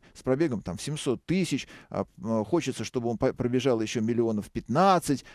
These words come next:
а, конечно, куда же еще? Черная магия, она специально для этого существует. Андрей, здравствуйте.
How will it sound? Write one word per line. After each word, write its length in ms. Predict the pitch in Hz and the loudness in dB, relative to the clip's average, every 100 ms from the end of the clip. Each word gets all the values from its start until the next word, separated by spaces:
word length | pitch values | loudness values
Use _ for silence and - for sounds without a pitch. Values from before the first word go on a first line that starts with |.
| - | -8
а, 480 | 107 104 98 95 92 | -2 0 0 -4 -4
конечно, 480 | 95 107 202 - 85 | -2 0 0 -2 -8
куда 240 | - 151 | -2 0
же 80 | 131 | 2
еще? 560 | 110 - - 65 60 67 | -2 -6 -10 -10 -12 -10
Черная 300 | - 175 269 | -4 -2 -2
магия, 320 | 269 269 269 | -2 -2 0
она 180 | 208 208 | 0 0
специально 340 | 214 - 226 185 | -4 -4 -2 2
для 120 | 175 | 0
этого 160 | 170 151 | -2 -6
существует. 460 | - - 113 95 - - - | -8 -6 -4 -6 -8 -20 -6
Андрей, 300 | 113 127 220 | 0 2 2
здравствуйте. 480 | 165 120 - - | 4 2 0 -14